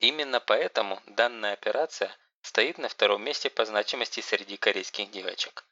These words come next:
Красивый нос считается удачей.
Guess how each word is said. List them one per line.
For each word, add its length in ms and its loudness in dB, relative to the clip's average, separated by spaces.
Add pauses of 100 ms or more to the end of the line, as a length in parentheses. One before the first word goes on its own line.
(440)
Красивый 480 0
нос 340 0
считается 580 2
удачей. 520 -6